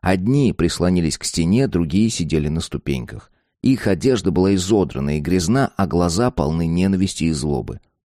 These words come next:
Когда молодые люди приблизились к ним, один поднялся со своего места,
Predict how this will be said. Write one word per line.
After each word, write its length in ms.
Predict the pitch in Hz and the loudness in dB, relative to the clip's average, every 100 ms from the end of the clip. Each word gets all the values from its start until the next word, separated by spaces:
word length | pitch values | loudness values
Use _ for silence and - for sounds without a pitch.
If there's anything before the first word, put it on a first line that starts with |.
| _ _ _ _ _ _ _ | _ _ _ _ _ _ _
Когда 300 | 107 101 135 | -2 0 2
молодые 460 | 135 123 117 127 120 | 4 4 4 4 6
люди 240 | 120 85 | 4 2
приблизились 640 | 85 92 113 170 95 82 | 2 2 4 2 2 0
к 80 | - | -2
ним, 240 | 62 57 - _ _ | -8 -8 -12 _ _
один 340 | 92 110 180 | -2 2 2
поднялся 540 | - 95 92 101 78 69 | 2 2 2 2 0 -4
со 160 | - | -4
своего 360 | 67 - 76 71 | -4 0 0 0
места, 540 | 65 60 - 85 104 | -4 -4 -4 -4 -4